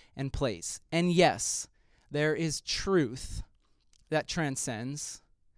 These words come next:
There is wisdom for us today, but if we want to understand what that truth is and what that wisdom is that is contained within the Bible, we have to understand the original audience.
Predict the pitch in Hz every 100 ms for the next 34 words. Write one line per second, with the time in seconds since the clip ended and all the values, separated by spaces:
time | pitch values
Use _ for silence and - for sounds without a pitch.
0 | _ _ _ _ 147 160 170 160 151 156
1 | 196 202 165 139 120 143 139 _ _ _
2 | - - 151 160 151 - - 151 170 131
3 | 131 143 147 - 151 165 208 196 190 185
4 | 156 - 160 143 135 170 165 170 - -
5 | 175 170 147 139 135 135 147 156 165 147
6 | 147 156 196 156 143 131 127 139 135 -
7 | 147 - 165 156 151 151 139 160 165 135
8 | 135 - - _ - 160 - 185 190 -
9 | 190 - 170 170 151 - 151 143 143 135
10 | 131 139 131 131 123 117 113 113 - -